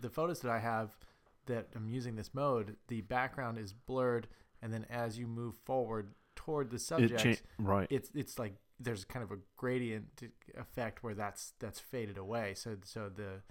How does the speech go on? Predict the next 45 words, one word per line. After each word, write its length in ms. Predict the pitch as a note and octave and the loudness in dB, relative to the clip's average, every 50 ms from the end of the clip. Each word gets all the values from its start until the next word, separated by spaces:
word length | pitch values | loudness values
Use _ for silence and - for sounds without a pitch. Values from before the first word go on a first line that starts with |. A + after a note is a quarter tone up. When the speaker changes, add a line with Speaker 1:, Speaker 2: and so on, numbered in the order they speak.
| - - - - _ _ - - | -20 -20 -20 -20 _ _ -8 2
Speaker 1:
foreground 460 | - G3 G3+ E3+ C#3 C#3 A#2 A2 A2 | 6 6 6 8 6 4 4 4 2
is, 220 | A2 G2+ - - - - | 0 -2 -4 -6 -6 -4
you 80 | - G2+ | -4 -2
know, 240 | G#2+ G2+ G2 F#2 - - - - | -2 -2 -6 -6 -10 -14 -20 -10
fades 500 | - - A#2+ A2+ G#2+ G#2+ F#2+ F2+ G#2+ - - - | -4 -2 0 0 0 -2 -4 -8 -12 -12 -8 -2
off 300 | A2+ G#2 G2 F2 - - - - - - _ _ _ - | 0 2 2 2 0 -2 -8 -14 -20 -20 _ _ _ 4
Speaker 2:
Yeah. 200 | - A2 G2 F#2 | 6 8 8 6
Speaker 1:
and, 80 | - - - | 4 0 -4
and 140 | A#2 A2 G#2 | -6 -6 -4
blurs 300 | A#2 A2+ A2 G#2+ G2 - | -2 -2 -2 -2 -4 -4
as 140 | A2 G#2+ G2 | -6 -8 -8
it 60 | G2+ | -8
goes 160 | - A2 G2+ - | -8 -8 -8 -6
back. 300 | - G#2+ F#2 E2+ - - | -4 -4 -4 -4 -6 -8
So 220 | - A2 G2 F#2+ - - - - _ _ - - | -10 -10 -10 -10 -14 -16 -18 -20 _ _ -6 -2
it's 120 | C3 G#2+ | 2 6
Speaker 2:
But 80 | A#2 A#2 | 6 6
Speaker 1:
really 100 | G#2+ G2 | 4 2
nice. 300 | G#2+ A2+ - - - - | -4 -6 -6 -8 -6 0
Speaker 2:
they 160 | - G#2 A2+ A#2 | 6 8 10 10
do 220 | A2 A#2+ A#2+ A2 | 12 12 10 10
what? 240 | G2 G#2+ G#2+ F#2 - - - - _ - | 10 8 6 6 4 0 -8 -8 _ 4
It's 260 | A#2 G#2 F#2 - - A2 | 4 4 4 4 2 2
nine 360 | G2+ G2 F#2+ G2+ G#2 G#2+ G#2 | 4 4 6 6 6 6 6
layers 520 | G2+ G2+ G2 G2+ G#2 G#2 G#2 G#2 G2+ - | 6 6 6 8 8 8 6 6 6 6
of 200 | G#2 G2+ F#2+ F#2+ | 6 6 6 6
depth? 460 | F#2+ G2+ G2+ G#2 - - - - - - - - - - _ _ - | 6 6 6 6 2 -2 -8 -12 -12 -14 -18 -20 -20 -20 _ _ 0
Speaker 1:
Well, 220 | - F#3 E3+ D#3+ D3+ | 4 8 8 10 8
Speaker 2:
Uh, 200 | C#3 C#3+ D3 - | 8 6 8 8
Speaker 1:
that's, 240 | - - - - A#2+ | 10 10 8 8 10
Speaker 2:
or 220 | A2 G#2+ G#2 - - - - _ - - D#3+ D#3 | 10 10 10 10 6 -2 -20 _ -16 -10 -6 -2
Speaker 1:
are 60 | D3+ E3 | 0 0
you 80 | E3 D#3+ | 0 2
talking 180 | - F3 F3 | 0 0 2
about 160 | E3 D#3 B2 | 4 2 4
that 120 | A#2+ G#2+ - | 2 0 -2
slide 440 | - - - A#2+ B2 B2+ C3 C#3+ C#3 | -4 -2 2 4 6 6 6 6 2
in 100 | C3+ A2+ | 0 0
the 80 | A2 G#2 | -2 -4
keynote? 500 | - - C3+ C#3 D3 D#3 D#3+ D#3+ D#3 B2+ | -2 -2 -2 0 2 2 0 2 4 4
Speaker 2:
Yeah. 320 | G2+ F#2+ F#2 F#2 F#2 F#2 - - | 6 6 6 6 4 2 0 -4
Speaker 1:
Because 180 | - - A2 | -6 -2 0
that's 180 | C3+ D3+ C#3+ - | 2 2 2 2
just 200 | D3+ C3 - - | -2 -4 -2 0
what, 200 | B2 A#2 A2 - | 0 -2 -2 -2